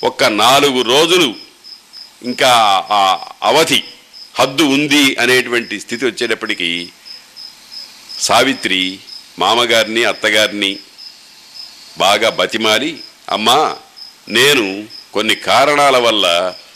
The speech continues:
ఒక వ్రతం చేసుకుంటున్నాను, నన్ను మీరు కాదనవద్దు. మూడు రోజులు నేను ఉపవాసం ఉండాలి. ఉపవాసం ఉండి భగ-,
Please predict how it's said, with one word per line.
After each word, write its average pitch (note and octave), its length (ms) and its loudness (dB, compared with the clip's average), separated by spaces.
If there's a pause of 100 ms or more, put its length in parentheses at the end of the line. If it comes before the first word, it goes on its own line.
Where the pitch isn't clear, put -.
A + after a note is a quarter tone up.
(240)
ఒక G#2 160 -2
వ్రతం A2+ 540 0
చేసుకుంటున్నాను, A#2 840 -2 (640)
నన్ను A#2 220 0
మీరు C3 260 0
కాదనవద్దు. G2 920 -2 (380)
మూడు C3 260 0
రోజులు D#3+ 420 2
నేను A2 380 0 (160)
ఉపవాసం C3 580 2
ఉండాలి. F2 500 -2 (1000)
ఉపవాసం C#3+ 540 2
ఉండి C#3+ 280 -2
భగ-, B2+ 500 2